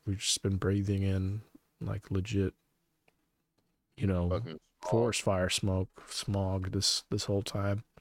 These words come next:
Speaker 1: And it's not too, too bad down here. Not nearly as bad as, like you said, New York or the, like, the tri-state
Speaker 2: Uh,
Speaker 1: area up there, like New Jersey and all that.
Speaker 2: Air purifier in
Speaker 1: Oh,
Speaker 2: your
Speaker 1: yeah.
Speaker 2: house. With New York rent, who
Speaker 1: Mm-hmm.
Speaker 2: can afford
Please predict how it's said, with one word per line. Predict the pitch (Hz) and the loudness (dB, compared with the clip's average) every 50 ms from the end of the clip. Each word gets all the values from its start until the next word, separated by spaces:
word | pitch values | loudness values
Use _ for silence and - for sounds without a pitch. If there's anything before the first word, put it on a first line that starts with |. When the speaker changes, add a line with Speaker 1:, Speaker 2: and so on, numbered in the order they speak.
| _ _ _ _ - - _ _ _ _ _ _ _ _ - | _ _ _ _ -20 -20 _ _ _ _ _ _ _ _ 0
Speaker 1:
And | 170 | 0
it's | 170 165 - | 0 2 2
not | 190 156 - | 0 0 0
too, | - - 151 143 135 | 0 2 2 2 2
too | 135 - - 127 | 0 0 0 2
bad | 117 120 117 113 113 110 | 2 2 2 2 0 0
down | - 107 104 104 101 | 2 0 0 2 2
here. | - 123 117 110 104 101 - - 165 - - - - - - _ - | 2 2 4 2 0 -2 -4 -8 -14 -18 -18 -20 -20 -20 -16 _ 0
Not | 120 113 113 98 101 | 2 2 2 2 0
nearly | 107 113 120 123 123 113 110 | 2 2 2 2 2 2 2
as | 104 98 | 0 2
bad | - 107 101 98 98 | 2 2 2 2 2
as, | 98 101 | 2 0
like | 101 98 - | 0 -2 -2
you | - | -2
said, | - - 104 92 | -2 0 0 0
New | 98 98 | 2 2
York | 98 98 101 101 101 101 101 101 - - | 2 2 2 2 2 2 0 -2 -2 -2
or | - 107 98 | -2 0 0
the, | 95 95 92 95 _ - - | 2 0 -2 -2 _ -6 -8
like, | 110 - | -8 -6
the | - - | -8 -10
tri-state | - - 107 104 101 - - - 101 98 | -4 -2 0 0 0 0 0 2 2 2
Speaker 2:
Uh, | 98 | 4
Speaker 1:
area | 101 98 98 98 98 95 95 | 2 2 2 2 2 0 0
up | 98 - | -2 -2
there, | - 107 98 | 0 0 0
like | 95 95 104 | 2 0 0
New | 104 101 98 | 0 0 0
Jersey | 92 101 98 98 95 98 98 98 | 2 2 2 2 2 2 0 2
and | 92 | 2
all | 90 95 98 | 2 2 2
that. | 95 95 98 101 - - _ _ _ - - - - - - - | 2 2 2 0 0 -4 _ _ _ -20 -20 -20 -20 -20 -10 -4
Speaker 2:
Air | 95 95 98 | -2 -2 -2
purifier | 90 - - 85 85 85 85 - - 92 87 87 87 87 87 | -2 -4 -4 -2 -2 -2 -2 -2 -2 -2 0 0 0 0 0
in | 85 | 0
Speaker 1:
Oh, | 113 131 | 2 2
Speaker 2:
your | 127 110 | 2 2
Speaker 1:
yeah. | 110 120 113 | 2 0 0
Speaker 2:
house. | 101 101 - - _ - - _ _ _ _ _ _ _ _ _ - _ - | -2 -4 -6 -12 _ -20 -20 _ _ _ _ _ _ _ _ _ -20 _ -2
With | 101 107 107 101 | 0 0 0 2
New | 113 123 | 2 0
York | 135 131 131 131 127 117 92 | 0 2 0 0 0 0 -2
rent, | 104 135 165 156 123 - - _ _ _ _ - - 160 123 110 | -2 -2 0 0 -2 -6 -10 _ _ _ _ -2 0 2 4 4
who | 113 | 4
Speaker 1:
Mm-hmm. | 110 98 | 4 4
Speaker 2:
can | 127 127 | 2 0
afford | 127 - _ - 135 131 | 0 -2 _ -2 -2 -2